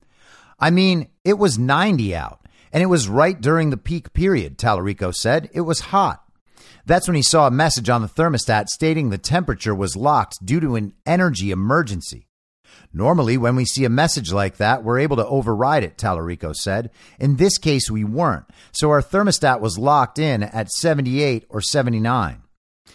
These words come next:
On social media, dozens of Xcel customers complained of similar experiences,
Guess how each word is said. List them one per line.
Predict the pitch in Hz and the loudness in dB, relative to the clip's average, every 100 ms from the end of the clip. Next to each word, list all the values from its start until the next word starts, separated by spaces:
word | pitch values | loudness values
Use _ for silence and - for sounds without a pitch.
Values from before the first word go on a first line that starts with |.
| - | -10
On | - 113 | -4 -2
social | - 147 139 | 0 0 0
media, | 139 165 127 | 0 0 -2
dozens | 82 127 156 127 98 | 0 2 2 2 -2
of | 107 | -2
Xcel | 101 - 135 120 | -2 0 0 2
customers | 147 151 - 92 87 | 2 2 0 -4 -4
complained | - 107 - 160 147 113 | -4 -4 -2 0 0 -2
of | 117 101 | -6 -6
similar | - 151 127 110 | -2 0 0 0
experiences, | - - 170 117 73 58 - | -4 -4 -2 -2 -4 -10 -18